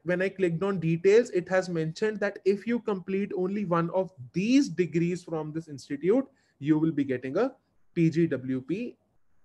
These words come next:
postgraduate work permit. You will be getting to stay in Canada. You can call it the stay back period, uh, to make it easier for you.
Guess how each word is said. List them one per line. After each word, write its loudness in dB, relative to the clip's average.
postgraduate 2
work -2
permit. 0
You 2
will -2
be 0
getting -4
to -2
stay -2
in -8
Canada. -4
You -2
can -4
call 0
it -2
the -2
stay 4
back 0
period, 0
uh, 4
to -4
make -4
it -2
easier 0
for -4
you. -10